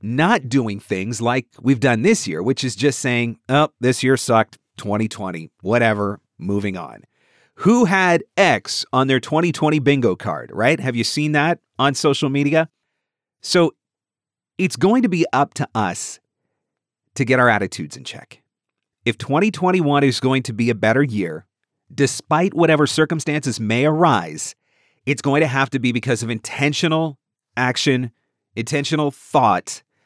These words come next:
on our parts to make it so. And that's kind of the theme that I want to take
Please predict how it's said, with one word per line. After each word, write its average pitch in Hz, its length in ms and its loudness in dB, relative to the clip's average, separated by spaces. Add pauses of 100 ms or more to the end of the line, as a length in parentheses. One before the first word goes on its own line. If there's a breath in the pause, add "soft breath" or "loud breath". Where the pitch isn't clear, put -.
(380)
on 113 200 0 (120)
our 131 300 4
parts - 760 -4 (920)
to 117 100 -4
make 101 240 -4
it 95 100 -8
so. - 380 -10 (720)
And 139 140 -2
that's 214 160 0
kind 190 260 0
of 175 60 4
the 156 100 2
theme 160 320 -2
that 135 100 2
I 131 40 2
want 127 160 0
to - 160 -6
take 135 260 0